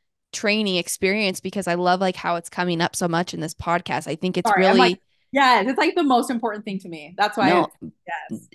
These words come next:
Speaker 1: No, it's, it's so great. I think it's really helpful for people to understand, th-,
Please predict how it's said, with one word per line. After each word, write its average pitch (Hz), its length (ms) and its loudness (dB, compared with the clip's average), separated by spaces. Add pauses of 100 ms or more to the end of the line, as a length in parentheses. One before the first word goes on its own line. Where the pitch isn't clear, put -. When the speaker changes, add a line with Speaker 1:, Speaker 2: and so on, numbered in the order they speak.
Speaker 1:
No, 277 140 8
it's, - 320 2
it's 240 180 -2
so 233 240 2
great. 214 320 -2
I 196 80 -4
think 220 200 -6
it's 220 140 -6
really 196 460 0
helpful 180 360 -4
for 190 100 -8
people 190 280 -4
to 185 140 2
understand, 180 920 -2 (460)
th-, 190 200 -8